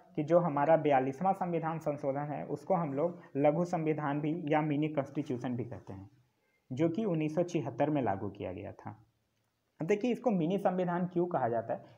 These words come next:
क्योंकि इसमें बहुत इंपॉर्टेंट, इंपॉर्टेंट चीज़ ऐड हुए थे हमारे संविधान में, जैसे कि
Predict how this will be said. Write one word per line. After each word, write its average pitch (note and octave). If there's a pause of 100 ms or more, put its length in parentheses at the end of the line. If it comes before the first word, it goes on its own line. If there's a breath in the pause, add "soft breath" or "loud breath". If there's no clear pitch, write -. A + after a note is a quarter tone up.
(120)
क्योंकि F3+
इसमें G#3
बहुत E3
इंपॉर्टेंट, F3
इंपॉर्टेंट E3
चीज़ D3
ऐड C3+
हुए B2+
थे B2
हमारे A2+
संविधान A2+
में, A2+ (320 soft breath)
जैसे D#3
कि E3+